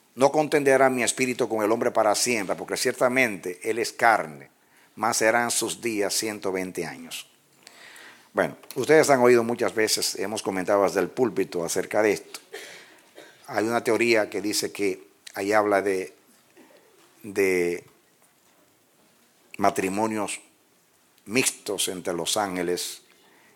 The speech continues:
o uniones conyugales entre los ángeles y, y, y los hijos. O sea, la Biblia cuando usa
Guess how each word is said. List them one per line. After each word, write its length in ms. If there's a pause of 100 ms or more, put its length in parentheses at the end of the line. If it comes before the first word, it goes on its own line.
(1120)
o 380
uniones 520
conyugales 640
entre 200
los 240
ángeles 640 (520)
y, 100
y, 640
y 100
los 240
hijos. 540 (1080)
O 60
sea, 320 (300)
la 140
Biblia 460
cuando 240
usa 400